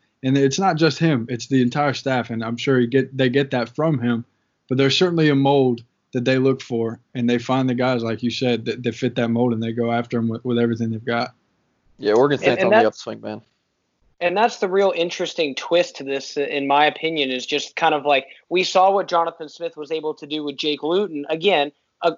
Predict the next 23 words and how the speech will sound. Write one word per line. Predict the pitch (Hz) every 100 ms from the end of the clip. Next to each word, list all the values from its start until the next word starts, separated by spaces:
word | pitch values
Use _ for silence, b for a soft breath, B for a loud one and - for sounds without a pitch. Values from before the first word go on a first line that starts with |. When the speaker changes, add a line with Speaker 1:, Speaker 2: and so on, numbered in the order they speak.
| -
Speaker 3:
a | 175
really | 170 190 185
good | 160 170 156 147 -
option, | 156 190 - - 131 143 - _ _
but, | 147 156 147 - -
uh, | 156 135 131
not | 143 151 156
necessarily | 165 151 151 - 151 143 143 139 135
a | 160
guy | 151 143 147
that | 147
he | - 170
would | 151 151
recruit. | 147 143 269 196 131
Now | 151 165
we've | 170 151
seen, | - 175 160 - _ _
you | 151
know, | 135
Tristan | - 175 160 151
Gebbia, | 151 170 156 135
Sam | 127 - 165 151 143
Vidlak, | 165 147 135 123